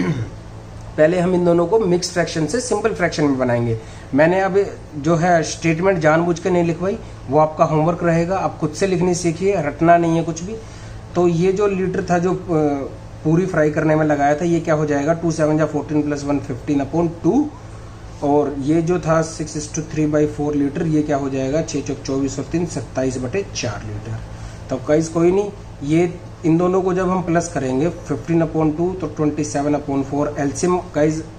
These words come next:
आपको पता ही है टू और फ़ोर का कितना आता है? फ़ोर आता है। तो टू टू जा फ़ोर, तो टू की multiply जब फ़िफ़्टी से कर, फ़िफ़्टीन से करेंगे तो थर्टी, फ़ोर वन जा फ़ोर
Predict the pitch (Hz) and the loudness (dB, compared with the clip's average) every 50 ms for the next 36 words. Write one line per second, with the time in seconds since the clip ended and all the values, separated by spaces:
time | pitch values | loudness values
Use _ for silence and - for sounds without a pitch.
0 | - - - - - - - - - - - - - - 139 143 - - 160 - | -16 -18 -16 -18 -18 -18 -16 -16 -16 -16 -16 -14 -6 -2 -2 -2 0 -2 0 2
1 | - 151 151 156 160 165 165 180 165 - - 170 170 175 170 165 - 160 160 160 | 2 2 4 4 2 2 2 0 -2 -2 0 2 2 2 2 0 0 0 0 2
2 | 160 175 170 - 170 156 156 165 165 165 156 - 180 180 208 208 - - 147 135 | 2 2 0 0 -4 0 2 2 4 4 2 2 0 -2 -2 -4 -4 -4 -4 -2
3 | 127 123 120 113 - 123 120 120 120 120 - - - - - - - - 151 - | 0 0 -2 -2 -2 -2 -2 -2 -4 -6 -8 -12 -14 -14 -16 -8 -4 -4 -4 -4
4 | - - 220 247 247 - 269 233 226 226 220 214 - 170 160 175 208 233 - - | -2 2 2 2 2 2 0 2 4 4 2 2 0 0 0 0 0 -2 -4 -10
5 | - - - - 170 - - 175 180 170 185 180 185 185 175 190 185 185 185 180 | -14 -16 -12 -10 -10 -6 -2 -2 0 2 2 2 2 0 0 0 -2 0 0 0
6 | 180 196 170 - 170 156 - - 185 185 175 - 196 180 185 185 170 165 - 151 | 0 0 -2 -2 -6 -6 -6 -6 -4 -4 -2 -2 -2 -2 -2 -4 -4 -4 -4 -6
7 | 151 - 175 180 175 165 180 170 170 165 160 156 151 147 143 117 - - 135 139 | -2 -2 0 0 0 -2 -2 0 0 2 2 2 0 0 -2 -6 -6 -6 -6 -6
8 | 131 - 226 247 240 - - - - - - - 175 185 196 185 185 175 165 160 | -4 -2 -2 -2 -4 -6 -12 -14 -14 -14 -4 -2 0 0 2 2 2 2 2 2
9 | 151 - - 156 190 220 226 220 - | 0 0 0 0 0 0 0 -4 -8